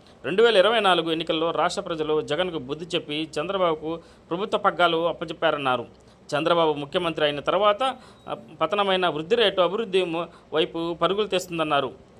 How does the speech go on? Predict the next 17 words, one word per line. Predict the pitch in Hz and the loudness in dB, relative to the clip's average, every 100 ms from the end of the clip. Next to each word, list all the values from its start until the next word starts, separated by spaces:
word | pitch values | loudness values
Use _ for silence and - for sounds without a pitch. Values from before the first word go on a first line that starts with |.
| - - - - - _ | -20 -20 -20 -20 -20 _
ప్రభుత్వంలో | 135 156 156 165 156 | -2 0 0 0 0
దేశంలో, | 139 147 175 175 165 165 147 | 0 0 0 -2 -2 -2 -2
ప్రభుత్వంలో | 120 156 190 190 190 165 | -4 -6 -4 -4 0 0
దేశంలోనే | 147 170 185 190 180 175 170 170 - - | 2 -2 -2 -2 0 0 0 -6 -10 -6
అట్టడుగు | 135 - 208 202 | -4 0 0 0
స్థాయిలో | 196 - 185 185 170 - - - | 0 4 4 6 2 0 -10 -8
ఉన్న | 175 185 156 | -2 2 0
వృద్ధి | 135 160 190 | 0 -2 0
రేటు | 208 196 | 2 0
ప్రస్తుతం | 247 196 202 - 185 - - - | -2 -4 -2 -2 -2 -4 -16 -4
ఆశాజనకంగా | 151 202 226 202 185 190 185 | -2 0 -2 -2 -4 -2 0
రెండో | 175 165 208 | 2 0 -2
స్థానంలోకి | 202 190 185 180 170 | 0 0 0 -2 -4
చేరడం | 170 - 170 170 170 175 - - - | -6 -2 -2 -2 -4 -8 -16 -20 -4
చంద్రబాబు | 160 190 185 175 | 0 2 4 2
పనితీరుకు | 165 175 190 202 190 165 | 2 -2 0 -2 -2 -4
నిదర్శనమన్నారు. | 165 170 165 180 180 170 156 147 | -6 -2 0 0 -2 -2 0 0